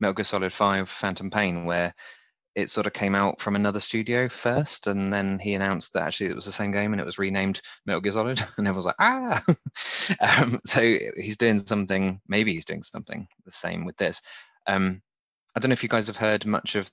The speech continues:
the, or, or, or read through much of the, um, the, the reasons fans have given <laughs> for why they're linking these two games. There's, some of them are hilarious. Um, so, for example, um, fans have pointed out that Kojima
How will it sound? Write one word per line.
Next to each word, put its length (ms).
the, 160
or, 100
or, 300
or 180
read 180
through 240
much 260
of 140
the, 240
um, 240
the, 160
the 100
reasons 420
fans 300
have 100
given 320
<laughs> 0
for 200
why 240
they're 160
linking 460
these 200
two 160
games. 340
There's, 200
some 140
of 40
them 120
are 160
hilarious. 480
Um, 300
so, 400
for 60
example, 540
um, 280
fans 220
have 80
pointed 260
out 140
that 280
Kojima 640